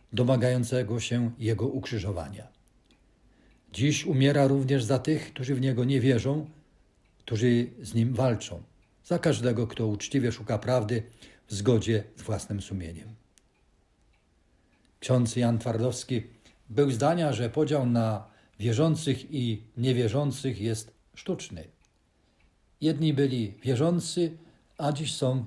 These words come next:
niewierzący. Inni byli niewierzący, a teraz są wierzący. Ktoś wierzy z przyzwyczajenia, a ktoś niby nie wierzy. Ale ma potrzebę wiary i jest bardziej wierzący od tego,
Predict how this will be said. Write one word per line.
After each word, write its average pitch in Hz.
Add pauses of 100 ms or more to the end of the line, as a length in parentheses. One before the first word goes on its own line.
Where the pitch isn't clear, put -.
niewierzący. 117 (680)
Inni 180
byli 139
niewierzący, 123 (300)
a -
teraz 131
są 107
wierzący. 92 (1040)
Ktoś 113
wierzy 127 (180)
z -
przyzwyczajenia, 135 (380)
a 180
ktoś -
niby 156
nie 147
wierzy. - (640)
Ale 151
ma 156
potrzebę 143
wiary 117
i 147
jest 127
bardziej 110
wierzący 117
od 113
tego, 160